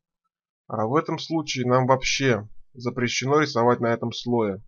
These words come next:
На других слоях, так, давайте нажмём Alt и опять на глазок. Вот, в этом случае нам запрещено рисовать на этом слое, но если мы выберем другой слой,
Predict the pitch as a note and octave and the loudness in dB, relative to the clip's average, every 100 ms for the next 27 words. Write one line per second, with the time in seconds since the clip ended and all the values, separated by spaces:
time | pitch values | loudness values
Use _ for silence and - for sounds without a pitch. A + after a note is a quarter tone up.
0 | _ _ _ _ - A#2+ A#2 B2 B2 F#3+ | _ _ _ _ -2 -2 0 -2 -2 -4
1 | - C#3 B2+ A#2+ A2 - - A2 G#2+ A#2+ | -2 4 6 6 2 -4 -6 -4 0 2
2 | A#2 A#2+ A2 G#2+ A2 A2 - C3+ D#3+ D#3+ | 0 -2 -6 -4 -4 -6 0 4 4 4
3 | - - A#2+ A2+ A2 A#2+ B2 A#2 B2 A#2 | -12 -12 -4 -2 0 -2 -2 0 2 2
4 | A#2 G#2+ - - - _ _ _ - A2+ | -2 -4 -10 -20 -20 _ _ _ -8 -6
5 | A2 C3+ D#3 D3+ D3 F3+ F#3 B2+ A2+ A#2+ | -2 0 0 0 4 4 4 2 2 6
6 | C3+ B2 A#2+ C3 C#3 - C#3 C#3+ B2 A#2+ | 6 4 -2 -2 -2 0 2 2 2 2
7 | A#2+ A#2 A#2 A2+ A#2 - C#3+ E3+ D3+ A2 | 4 4 2 0 -4 -6 -2 4 4 4
8 | A2+ A#2 - A#2+ A#2+ B2 A#2+ A#2+ A2+ A#2 | 2 0 0 -2 0 0 0 0 0 0
9 | D3+ E3+ - B2 G2+ | 2 0 0 0 -2